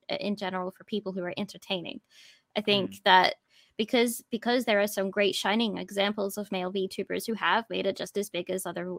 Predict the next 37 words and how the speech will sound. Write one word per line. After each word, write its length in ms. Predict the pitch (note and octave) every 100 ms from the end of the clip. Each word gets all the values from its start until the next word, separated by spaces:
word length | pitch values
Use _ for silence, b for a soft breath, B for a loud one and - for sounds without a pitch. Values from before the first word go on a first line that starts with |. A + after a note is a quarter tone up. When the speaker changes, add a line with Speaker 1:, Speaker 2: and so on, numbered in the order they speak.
| -
Speaker 1:
other 220 | F3+ F3+
females, 600 | G#3 B3 G3 E3+ F3+ G#3
Speaker 2:
Mm-hmm. 460 | - - - - -
Speaker 1:
then 320 | G#3 G3+ G3+ F#3+
I 80 | A3
think 200 | C4+ B3+
that, 180 | A3 - _ _ _ _ -
I 60 | A3
mean, 240 | A#3+ A3+
again, 460 | - G#3+ G3+ G#3+ G#3 - _ -
just 280 | B3+ A#3+
like, 260 | B3 A3+ G#3+ -
just 200 | B3 A#3
like 160 | A3 G#3+
with 160 | G#3
any 240 | G#3+ A3 G#3+
other 260 | G#3 G#3 G#3
kind 300 | G#3 G3+ G3+
of 80 | G3+
content 440 | G#3+ G3 G#3+ G3
creation, 600 | - G#3 F#3+ G3 - F3+
if 160 | F#3+ G#3
you 220 | A#3 A#3
are 120 | G3+
entertaining, 800 | G#3+ G#3 G#3 G#3 A#3 A3 A3 A#3
people 380 | A#3 G#3+ A#3+ A#3
will 180 | A#3 A#3+
love 220 | G3 G#3
you 160 | F3 F#3+
for 200 | F3 E3+
it. 220 | G3+ - - B B
Maybe, 840 | G#3+ A3+ A#3 C#4+ C#4 C4 A#3 G#3+ - -
maybe 340 | A#3+ B3+ C#4
there's 380 | B3 A3+ A3 - -
just 160 | A3+
a 120 | G#3+ A3
smaller 840 | - A#3 A3 A3+ A3+ A3+ A3 A3